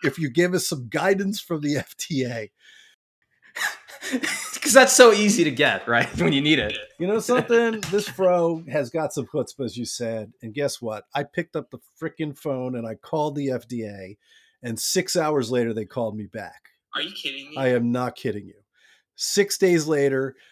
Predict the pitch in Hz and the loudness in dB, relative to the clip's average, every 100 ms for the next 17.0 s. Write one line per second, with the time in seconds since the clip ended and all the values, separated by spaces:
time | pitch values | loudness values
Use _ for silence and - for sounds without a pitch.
0 | - 123 117 151 151 139 123 - - 175 | -10 -8 -2 -2 0 0 0 -2 0 -2
1 | 170 180 156 156 139 139 123 135 120 127 | -2 -4 -4 -2 0 0 0 -2 -4 -4
2 | 127 139 131 127 127 - 127 117 113 123 | -2 -2 -2 -2 -2 -4 -6 -6 -6 -8
3 | 113 110 104 107 117 101 151 160 151 143 | -6 -6 -6 -8 -10 -8 0 2 2 -4
4 | 113 117 113 110 107 _ _ _ - 120 | -6 -4 -2 -4 -6 _ _ _ -8 -4
5 | 139 165 165 143 135 - 147 127 - 139 | -2 -2 -2 -2 -6 -6 -4 -4 -8 -8
6 | 131 131 120 117 113 - 127 - 135 117 | -6 -4 -4 -6 -6 -6 -8 -8 -6 -4
7 | 113 107 107 107 - 127 117 113 _ _ | -4 -8 -10 -8 -6 -4 -6 -8 _ _
8 | - 147 160 131 147 175 185 - 147 143 | -8 -2 0 0 0 0 0 -2 -2 -2
9 | 143 131 131 131 127 - 127 120 120 117 | -4 -4 -4 -4 -4 -6 -8 -4 -4 -4
10 | 110 - 120 123 143 131 110 131 135 110 | -6 -10 -8 -6 -6 -6 -6 -4 -4 -2
11 | 120 - 117 - 120 107 104 101 _ _ | -4 -6 -12 -8 -6 -4 -6 -12 _ _
12 | _ _ 117 120 110 139 135 127 120 120 | _ _ -8 -6 0 0 0 -4 -6 -6
13 | 107 139 143 147 139 131 127 123 113 113 | -4 -4 -4 -4 -4 -2 -2 -4 -4 -4
14 | 117 117 113 113 95 - 135 135 - 131 | -4 -4 -6 -8 -10 -4 -4 -4 -4 -6
15 | 123 113 143 - - 143 127 120 104 135 | -6 -8 -10 -10 -10 -6 -4 -6 -6 -8
16 | 120 120 123 113 - 123 117 113 104 | -6 -8 -6 -6 -6 -4 -2 -4 -6